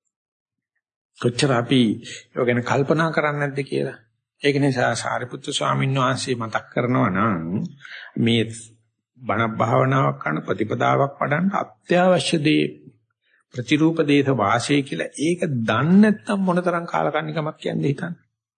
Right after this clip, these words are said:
මේ ප්‍රතිරූප දේශ වාසයක ඉඳගෙන මේකට ආවේ මම මේ නිවන් දකින්නයි. දැන් මේ පෙන්කෙලින එකයි කරන්නේ. ඒ පෙන්කෙලින්න ගියාම මේක හම්බ වෙන්නේ නැහැ කියලා දැනගත්තට පස්සේ ඒ ඇත්තන්න මේ ප්‍රතිරූප දේශ වාසික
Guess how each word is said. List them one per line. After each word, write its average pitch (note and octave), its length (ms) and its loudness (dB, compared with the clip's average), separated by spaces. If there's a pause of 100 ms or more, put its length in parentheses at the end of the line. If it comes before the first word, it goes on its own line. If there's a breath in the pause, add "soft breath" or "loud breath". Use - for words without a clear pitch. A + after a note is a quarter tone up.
(1160 loud breath)
මේ A2 160 -4
ප්‍රතිරූප B2+ 540 -2
දේශ C#3+ 280 -2
වාසයක D3 500 -2
ඉඳගෙන C3+ 520 0
මේකට C3 440 -2
ආවේ B2 500 0
මම D3 220 -2
මේ C#3+ 160 -4
නිවන් A#2 340 0
දකින්නයි. C3+ 520 -2
දැන් B2 180 -2
මේ C#3 140 -2
පෙන්කෙලින B2+ 520 -2
එකයි C3 240 0
කරන්නේ. B2 540 -2 (400 loud breath)
ඒ C3+ 140 2
පෙන්කෙලින්න C3 520 2
ගියාම C3+ 280 0
මේක A#2+ 240 -2
හම්බ G#2+ 320 -4
වෙන්නේ C#3 300 2
නැහැ C#3+ 200 0
කියලා C#3 260 -4
දැනගත්තට B2 800 -2
පස්සේ - 560 -4 (720 loud breath)
ඒ C#3 180 2
ඇත්තන්න C3+ 500 0
මේ A#2 180 -2
ප්‍රතිරූප B2+ 440 -2
දේශ C3 280 -2
වාසික C3 400 0